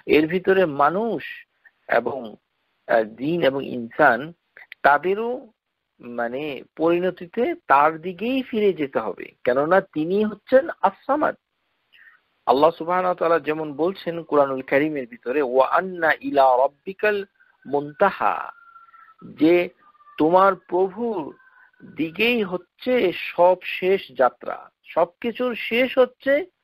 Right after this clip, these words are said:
তার দিকে। সে আল্লাহর প্রতি বিশ্বাস করুক বা না করুক, তার সামনে হাজির হতেই হবে,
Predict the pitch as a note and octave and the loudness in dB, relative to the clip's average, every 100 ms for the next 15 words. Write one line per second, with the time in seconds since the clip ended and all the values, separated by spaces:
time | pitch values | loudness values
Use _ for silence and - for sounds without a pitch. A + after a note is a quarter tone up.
0 | _ _ - A#3+ D4 D4 E3 C3+ G2 F2+ | _ _ 2 4 4 0 -10 -20 -20 _
1 | _ _ _ _ _ _ _ _ _ _ | _ _ _ _ _ _ _ _ _ _
2 | _ _ _ _ _ - F3+ F#3 G3+ - | _ _ _ _ _ -20 -10 -8 -6 -8
3 | F3+ F#3 G3+ G#3+ G#3+ G#3 A#3 F#3+ D#3 - | -8 -4 0 -2 -4 -12 -12 -16 -14 -6
4 | A#3 A3 - A3 A#3+ D#4 E4+ B3 F3+ D3 | -4 -4 -8 -2 2 2 2 2 2 -2
5 | - G#2 F#3 _ _ _ _ _ _ _ | -2 -14 -16 _ _ _ _ _ _ _
6 | C3+ D#3 G3 F#3 G#3 F#3 G3 F#3+ E3+ E3+ | 4 4 2 -6 -12 -12 -12 -10 -8 -8
7 | G3 F3 D#3 - B3+ G3+ B2+ - - | -8 -8 -8 -4 -2 0 -2 -6 -18